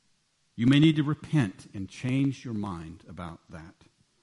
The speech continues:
Young women must first love children so that they can love their children. Loving to be around them, loving the experience of having them, loving to watch them grow, loving to teach them sensible thinking,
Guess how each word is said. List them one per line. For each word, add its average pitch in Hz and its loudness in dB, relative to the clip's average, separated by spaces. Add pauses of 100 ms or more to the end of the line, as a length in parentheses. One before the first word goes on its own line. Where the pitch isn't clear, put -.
(1200)
Young 156 6
women 151 6
must 135 2
first 127 -4
love 127 -4 (280)
children 127 -4 (340)
so - -8
that 113 -6
they 131 0
can 123 -2
love 120 -2
their 160 2 (140)
children. 113 -4 (840)
Loving 123 2
to - -2
be 151 2
around 165 4
them, 104 -2
loving 143 4
the 147 4
experience 190 0
of 143 -6
having 175 2
them, 110 -4 (320)
loving 151 4
to 165 -2
watch 165 0
them 160 2
grow, 143 -4 (340)
loving 147 2
to - -4
teach - -2
them 160 4
sensible 113 -8
thinking, 95 -12